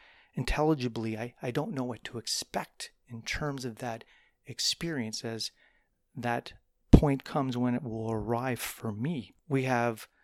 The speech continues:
uh, there, there's this other idea of the absurd that we have to be careful that we're, we're, we're not mixing up. So someone might say, you know, uh,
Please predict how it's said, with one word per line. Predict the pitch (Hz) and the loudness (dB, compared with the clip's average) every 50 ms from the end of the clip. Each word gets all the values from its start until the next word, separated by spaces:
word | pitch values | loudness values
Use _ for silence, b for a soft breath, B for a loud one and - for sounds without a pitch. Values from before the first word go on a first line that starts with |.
| _ _ _ _ - | _ _ _ _ -4
uh, | 117 117 - - - - | -2 -2 -2 -4 -8 -12
there, | 202 151 143 - - 151 180 185 | -12 -12 -10 -10 2 4 4 4
there's | 180 156 170 175 156 139 | 6 6 6 6 6 6
this | 151 151 - | 2 -2 -2
other | - 226 165 156 185 165 | 2 2 4 6 8 8
idea | 156 147 135 123 131 131 127 | 8 6 6 4 4 4 4
of | 117 113 - | 4 2 -2
the | - - 120 | -2 -2 -2
absurd | 113 - - - 135 127 123 113 | 0 0 0 2 2 2 2 2
that | 120 120 | -2 -2
we | 117 120 | -2 -2
have | 113 - | -4 -4
to | - - | -8 -12
be | 123 | -14
careful | - - - 127 120 127 - - 117 | -12 -4 -2 -2 -2 -2 -4 -4 -4
that | 113 113 - | -4 -4 -4
we're, | - 104 107 113 | -4 -4 -4 -4
we're, | 156 135 113 113 110 110 113 | -6 -8 -8 -6 -6 -6 -8
we're | 131 143 117 113 117 | -10 -8 -6 -2 -2
not | 120 113 - - | -2 -2 -4 -4
mixing | 120 117 - - - 120 113 113 | -6 -6 -2 -2 -2 -2 -2 -4
up. | 113 113 - - | -6 -6 -6 -6
So | - 113 104 107 - b b b b b b b b | -6 -6 -6 -10 -12 b b b b b b b b
someone | - - - 135 117 120 117 110 | -12 -6 -4 -4 -2 -2 -4 -4
might | 110 104 107 110 - | -6 -6 -8 -10 -12
say, | - - 110 104 | -10 -10 -8 -10
you | 107 107 | -10 -12
know, | 101 104 104 104 110 - | -12 -12 -14 -14 -14 -14
uh, | 120 104 104 107 107 | -16 -16 -14 -16 -18